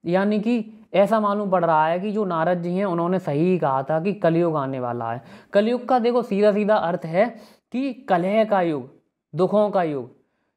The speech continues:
जहाँ पे कोई किसी की, कोई किसी का सगा नहीं है, सब एक दूसरे को मारने के आतुर हैं और कोई किसी को ठगने में पीछे नहीं है, उसी को कलयुग कहा गया है।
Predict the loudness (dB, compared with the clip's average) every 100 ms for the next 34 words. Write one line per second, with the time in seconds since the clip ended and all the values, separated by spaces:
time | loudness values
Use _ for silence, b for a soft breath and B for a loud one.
0 | _ -10 -4 -2 0 2 2 0 -10 -4
1 | 2 2 2 -4 -2 -2 -2 -4 -6 -4
2 | 2 2 2 0 0 2 2 2 2 0
3 | -4 -6 -8 -2 0 0 2 2 2 -4
4 | -4 -2 -2 -2 -2 -2 -2 -2 0 0
5 | 0 -2 -4 -10 B B 0 0 2 2
6 | 4 2 0 2 2 0 -2 -2 -2 -2
7 | -4 -4 -2 -2 -4 -6 -10 -16 _ _
8 | _ _ _ _ _ _ _ _ 0 2
9 | 4 2 2 0 0 -2 -4 -2 -4 -4
10 | -4 -6